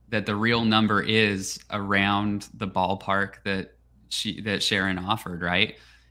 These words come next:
If it was like, let's say that Sharon had offered some outlandish number like a, a trillion dollars,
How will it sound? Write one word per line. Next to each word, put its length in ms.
If 180
it 80
was 240
like, 180
let's 200
say 140
that 120
Sharon 320
had 240
offered 460
some 500
outlandish 560
number 340
like 540
a, 80
a 140
trillion 440
dollars, 680